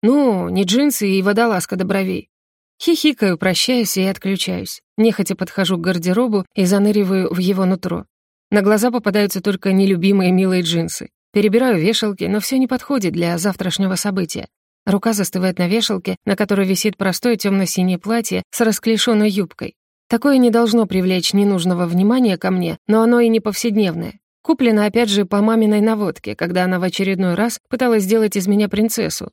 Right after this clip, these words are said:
Но такая уж я, что мне комфортнее в штанах, а не в юбочках. На ноги подойдут сапожки на плоской подошве.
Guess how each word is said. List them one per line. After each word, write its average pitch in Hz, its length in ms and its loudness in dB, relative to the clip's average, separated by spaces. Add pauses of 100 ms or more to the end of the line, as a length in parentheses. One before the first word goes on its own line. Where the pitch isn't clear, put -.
(120)
Но 294 220 2
такая 262 380 0
уж 208 180 0
я, 185 160 0
что 190 200 -2
мне 208 240 2
комфортнее 185 600 -2
в 165 40 -4
штанах, 208 420 -2
а 175 60 0
не 170 140 0
в 160 40 -2
юбочках. 165 600 -4 (520)
На 233 160 4
ноги 208 240 2
подойдут 190 400 0
сапожки 185 480 -2
на 185 160 0
плоской 185 340 -4
подошве. 180 540 -4